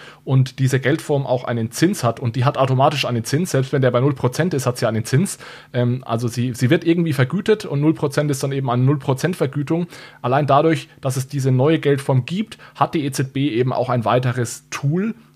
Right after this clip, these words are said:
das sich irgendwie auf das Geldsystem auswirken wird. Und wenn man dann natürlich erlaubt, diesen Zins zu ändern, dass er eben negativ oder auch positiv werden kann,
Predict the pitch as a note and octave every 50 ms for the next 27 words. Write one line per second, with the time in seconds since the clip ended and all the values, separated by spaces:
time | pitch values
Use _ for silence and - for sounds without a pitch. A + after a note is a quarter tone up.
0 | _ - C#3+ C3+ - C3 - - D#3+ E3+ F#3+ F#3+ F3+ - C#3 D3+ D#3 E3 - -
1 | - A2+ B2 D3 C#3+ C#3 - - B2+ C3 C3 - C3 C#3 C#3 C3+ C3+ C3 - C3+
2 | A#2+ A#2 A#2 - F#2+ A#2+ C3 C3 - A2+ G#2 - G2+ F#2 G#2+ G2+ - - B2 A#2
3 | B2+ C3+ C#3 C3 C3 C3 D3+ E3+ E3 - - D3 D3+ C3+ - C3+ A#2+ A#2 B2 C#3+
4 | D3+ C#3+ - D3 C3 C3 B2+ C3 - - D3+ C#3+ C3 - - - - A2+ - F3
5 | F3 F3+ F#3 G#3 F3+ C#3 C3 - A#2+ A#2 A#2 G#2+ G#2 A#2+ C#3+ E3+ E3+ D#3+ - F3
6 | E3 - E3 E3 E3+ - - C3 B2 - - - F3+ G3+ - D3+ C3+ - A#2+ A2
7 | - - G#2+ G#2 A2+ A2 - - A#2 C#3 D#3